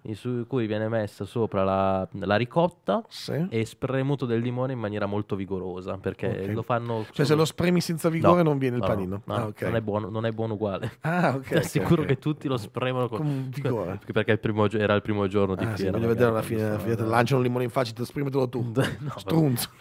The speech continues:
Speaker 1: <laughs> Eh, no,
Speaker 2: Così fanno.
Speaker 1: ma no, ma no. E tra l'altro in tutto questo
Speaker 2: Eh.
Speaker 1: sabato chi è tornato per le strade di Milano?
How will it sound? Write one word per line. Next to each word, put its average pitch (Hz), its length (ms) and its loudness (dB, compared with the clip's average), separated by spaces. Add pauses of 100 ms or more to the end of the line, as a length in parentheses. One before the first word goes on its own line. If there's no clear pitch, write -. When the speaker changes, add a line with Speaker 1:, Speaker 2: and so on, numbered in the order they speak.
(100)
Speaker 1:
<laughs> 117 100 -2
Eh, 110 180 4
no, 143 40 4
Speaker 2:
Così 131 240 6
fanno. 160 280 0
Speaker 1:
ma 131 200 0
no, 107 380 0 (380)
ma 117 240 0
no. 110 240 -4 (200)
E 220 220 -4
tra 143 160 2
l'altro 120 480 4
in 135 160 -2
tutto 220 340 -2
questo - 560 0
Speaker 2:
Eh. 135 60 0
Speaker 1:
sabato 117 720 2 (260)
chi - 120 -6
è 196 100 -2
tornato 92 600 -2
per 90 180 -2
le 90 100 -4
strade 90 540 -4
di 90 80 -6
Milano? 127 640 -6